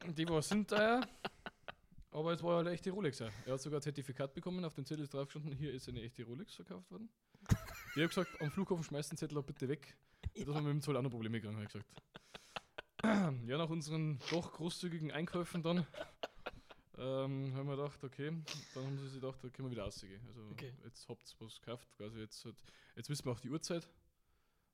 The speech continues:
Speaker 1: Ja, jetzt können wir, jetzt ist Zeit zu gehen, haben wir dann gesagt. <laughs> Ja. Dann sind wir raus und sind wir aber ganz schnell raus. Und da ganz schnell wieder hin, wo Leute waren.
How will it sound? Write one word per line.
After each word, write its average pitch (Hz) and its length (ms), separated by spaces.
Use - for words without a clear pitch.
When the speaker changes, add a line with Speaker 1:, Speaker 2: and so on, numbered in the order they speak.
Speaker 1:
Ja, 131 60
jetzt - 160
können 139 140
wir, 131 60
jetzt 131 120
ist 147 100
Zeit 131 180
zu 165 100
gehen, 131 140
haben 110 100
wir 101 80
dann 104 100
gesagt. - 220
<laughs> 226 100
Ja. 107 80
Dann 120 60
sind 131 120
wir 131 100
raus 156 220
und 170 80
sind 160 100
wir 156 80
aber 143 220
ganz 170 260
schnell 131 160
raus. 110 240
Und 139 180
da 160 80
ganz 196 220
schnell 196 160
wieder 185 120
hin, 190 140
wo 175 80
Leute 147 180
waren. 117 160